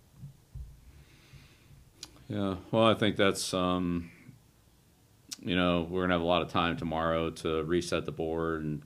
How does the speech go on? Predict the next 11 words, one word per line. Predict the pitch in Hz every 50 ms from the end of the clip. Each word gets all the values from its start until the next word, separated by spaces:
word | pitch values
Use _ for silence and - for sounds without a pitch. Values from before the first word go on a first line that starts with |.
| - -
kinda | - 78 78 76
take | - - 82 76 -
a | 85
look | 80 76 73
at | 80 73 - - - - - - - -
just | - 82 71 - - -
the | - 78
question | 76 - - 87 78 - - 78 73 73
you | 76 76 76
asked. | 73 76 76 76 76 73 - - -
And, | 73 73 71 69 -